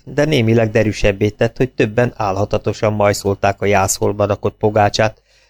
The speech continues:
mások pedig időnként kihúztak egy pár szénát a kasból. Hihetetlennek látszott, hogy előre haladott légzési bajokkal küzdködő állatok hajlandóak legyenek enni.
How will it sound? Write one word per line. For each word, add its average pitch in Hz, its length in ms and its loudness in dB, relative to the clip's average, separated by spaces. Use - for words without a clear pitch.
mások 185 400 0
pedig 151 340 0
időnként 131 500 2
kihúztak 107 540 0
egy 104 140 -2
pár 95 240 0
szénát 101 480 -2
a 95 80 -4
kasból. - 560 -8
Hihetetlennek 110 760 0
látszott, 113 440 0
hogy 113 140 -2
előre 117 360 4
haladott 110 440 2
légzési 113 520 0
bajokkal 110 520 2
küzdködő 110 500 0
állatok 104 500 2
hajlandóak 104 680 2
legyenek 104 440 -2
enni. 95 280 -6